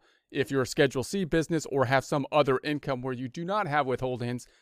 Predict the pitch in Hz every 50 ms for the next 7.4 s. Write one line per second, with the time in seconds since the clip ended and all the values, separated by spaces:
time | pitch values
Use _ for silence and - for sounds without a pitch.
0 | _ _ - 139 139 135 135 - 127 - - 151 156 151 127 139 135 107 127 127
1 | 127 123 123 123 - - 131 123 117 - 123 - - 113 107 - - 156 156 135
2 | - 127 113 107 101 101 98 - - _ _ _ _ _ _ _ - 135 127 123
3 | - - 190 185 - 165 151 - 139 131 - - 202 214 214 - 170 147 - -
4 | 131 135 139 170 196 190 165 - - - 202 202 190 156 139 131 123 117 - _
5 | _ _ _ _ - 151 135 - 165 147 135 139 135 135 139 147 156 156 - -
6 | 113 104 143 170 165 - 139 123 110 - 120 123 - - - - 147 135 131 127
7 | - 120 107 117 113 110 113 113